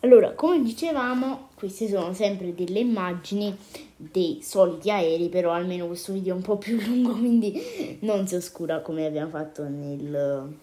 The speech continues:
nel video, quell'altro. Eh, comunque, questi sono dei begli aerei come Lufthansa, Flyscott, Ita Airways, specialmente la compagnia di bandiera, ma ora facciamo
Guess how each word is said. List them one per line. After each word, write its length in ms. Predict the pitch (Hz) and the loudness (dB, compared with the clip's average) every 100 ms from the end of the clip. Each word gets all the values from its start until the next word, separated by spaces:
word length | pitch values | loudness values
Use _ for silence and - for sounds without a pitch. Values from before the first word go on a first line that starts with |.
| - | -18
nel 240 | 170 165 160 | -10 -8 -8
video, 440 | - 123 127 127 - - - - - | -10 -14 -12 -12 -12 -16 -16 -16 -18
quell'altro. 680 | - 170 95 - - - - - - - | -6 -4 -4 -8 -14 -16 -14 -14 -8 0
Eh, 140 | 220 | 0
comunque, 640 | 220 392 277 196 180 151 - 233 - - _ - | 0 0 0 0 -2 -2 -6 -20 -20 -20 _ -6
questi 340 | 269 311 370 | -4 -2 -4
sono 320 | 233 190 190 | -2 -2 -4
dei 320 | 190 185 165 - - | -2 -4 -4 -10 -6
begli 300 | 202 240 - | 0 0 2
aerei 420 | 170 175 214 233 | 0 2 0 -2
come 400 | - 180 180 170 | -6 -6 -6 -6
Lufthansa, 840 | 175 175 185 180 175 220 202 185 180 | -10 -14 -14 -8 -6 -4 -4 -4 -6
Flyscott, 960 | 175 196 180 151 - - 214 233 - - | -6 -2 -2 -2 -8 -4 -4 -4 -8 -6
Ita 260 | 208 196 | -4 2
Airways, 640 | 180 175 214 277 240 190 185 311 - 294 - | 2 4 8 8 8 -2 -4 -6 -10 -12 -14
specialmente 580 | - 185 185 180 202 190 | -10 -8 -6 -4 -2 -2
la 120 | 180 | -2
compagnia 480 | 175 185 185 202 226 | -2 -2 0 2 2
di 100 | 208 | 2
bandiera, 720 | 214 392 466 415 381 359 349 - - - | 4 4 10 10 10 4 -2 -6 -20 -16
ma 280 | - 208 202 - | -8 -4 -4 0
ora 180 | 262 233 | 0 0
facciamo 560 | 240 - 220 214 208 | -6 -8 -8 -8 -10